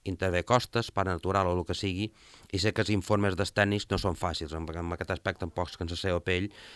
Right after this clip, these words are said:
i sé que no és fàcil, no? Treure un informe aviat i que es, que ho ha demanat quedi content, no? Sempre hi haurà algun pero que es tingui que solucionar. Però sí que també proposam, com el que ha fet algun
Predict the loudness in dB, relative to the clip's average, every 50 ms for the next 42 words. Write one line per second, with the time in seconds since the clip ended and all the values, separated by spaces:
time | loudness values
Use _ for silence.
0 | -18 -20 -20 -18 -6 -2 0 0 2 2 0 2 2 2 2 2 0 0 0 -2
1 | -2 -2 -4 -6 -4 -4 -4 -2 0 2 2 2 2 2 0 0 2 2 2 2
2 | 2 2 2 0 0 -2 -8 -18 -20 -10 -2 0 0 2 6 8 10 10 10 8
3 | 8 4 2 4 4 2 0 0 0 0 0 0 0 0 0 0 0 0 0 -2
4 | -4 0 0 2 2 2 0 -4 -4 0 2 4 4 4 4 4 4 4 2 2
5 | 0 0 -2 -2 0 0 0 -2 -2 -2 -2 -2 -4 -2 -4 -4 -4 -4 -6 -2
6 | -2 -2 0 0 -2 -4 -4 -4 -4 -2 -2 0 0 0 0 0 -2 -2 -2 0
7 | 0 0 0 -2 -4 -4 -4 -2 -2 -2 -4 -2 0 2 2 2 2 2 2 2
8 | 2 2 0 -2 -10 -18 -18 -18 -18 -16 -18 -16 -18 0 6 8 8 8 8 6
9 | 6 6 6 6 6 6 8 10 10 10 10 8 6 4 4 4 4 6 8 8
10 | 8 8 6 0 -6 _ _ _ _ _ _ _ -20 _ -20 -20 _ _ _ _
11 | _ -20 -10 4 6 8 8 10 8 8 6 6 6 4 6 6 6 6 6 6
12 | 6